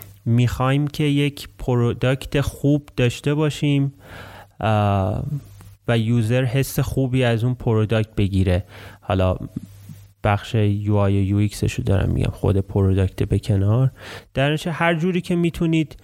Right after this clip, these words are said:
به بهترین شکل این کار رو انجام بدید،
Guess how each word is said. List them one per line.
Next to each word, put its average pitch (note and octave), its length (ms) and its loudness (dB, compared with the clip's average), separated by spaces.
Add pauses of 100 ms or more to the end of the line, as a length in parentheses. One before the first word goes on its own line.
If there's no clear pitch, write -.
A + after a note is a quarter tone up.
(460)
به C3 120 2
بهترین B2+ 520 0
شکل C#3+ 500 0 (580)
این A#2+ 180 0
کار B2 200 0
رو A#2+ 80 2
انجام A#2+ 460 2
بدید، B2+ 640 0